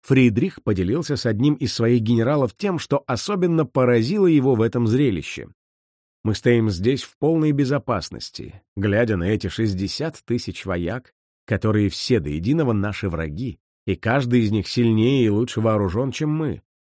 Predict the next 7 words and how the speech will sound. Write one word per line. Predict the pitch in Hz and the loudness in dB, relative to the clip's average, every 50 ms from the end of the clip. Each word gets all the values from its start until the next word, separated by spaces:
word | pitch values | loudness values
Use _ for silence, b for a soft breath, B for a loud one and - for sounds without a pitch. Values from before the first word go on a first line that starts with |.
| _ _ | _ _
Однако | - 92 78 76 85 85 104 110 - 143 | -6 -4 -2 -2 -2 -2 -4 -4 -4 -4
же | 127 135 147 139 123 117 117 _ | -4 -2 -4 -4 -6 -8 -12 _
все | - - - - 123 147 | -12 -8 -4 -2 0 0
они | 160 151 139 147 165 151 | 2 2 4 4 2 2
трепещут | - 143 135 127 - - 175 190 214 - - 151 120 - | 2 2 2 2 2 0 -4 -4 -4 -4 -4 -6 -4 -2
перед | 120 107 101 90 80 | 0 0 0 0 -2
нами, | 85 82 73 69 64 62 - | -4 -4 -4 -6 -8 -10 -14